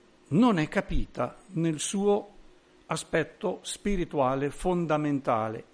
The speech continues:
anche in alcune chiese evangeliche. Bisogna dirlo. Allora che cos'è la grazia?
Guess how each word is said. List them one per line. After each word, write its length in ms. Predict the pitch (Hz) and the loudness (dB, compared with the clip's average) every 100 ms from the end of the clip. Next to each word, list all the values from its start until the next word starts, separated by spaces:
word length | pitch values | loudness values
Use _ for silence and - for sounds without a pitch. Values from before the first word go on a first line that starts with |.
| _ | _
anche 460 | 180 190 196 190 | 4 4 2 -2
in 280 | 202 190 170 | -6 -4 -4
alcune 560 | 160 - 156 143 143 143 | -4 -4 -2 0 0 -4
chiese 540 | - 123 120 110 135 | -6 -6 -6 -8 -12
evangeliche. 720 | - 135 131 123 110 95 107 - - _ _ _ _ _ _ _ _ _ _ _ | -10 -8 -6 -6 -8 -10 -20 -20 -20 _ _ _ _ _ _ _ _ _ _ _
Bisogna 360 | - 127 117 143 | -14 -8 -4 -4
dirlo. 360 | 110 98 98 - - - - _ _ _ _ - - - - - - - - - - - _ _ _ | -6 -10 -16 -20 -18 -20 -20 _ _ _ _ -20 -20 -20 -20 -20 -20 -20 -20 -20 -20 -20 _ _ _
Allora 300 | 147 214 180 | 0 2 0
che 140 | - | -4
cos'è 280 | 139 135 110 | -8 -8 -8
la 120 | 98 | -8
grazia? 560 | 98 95 87 - - - | -10 -12 -14 -16 -20 -20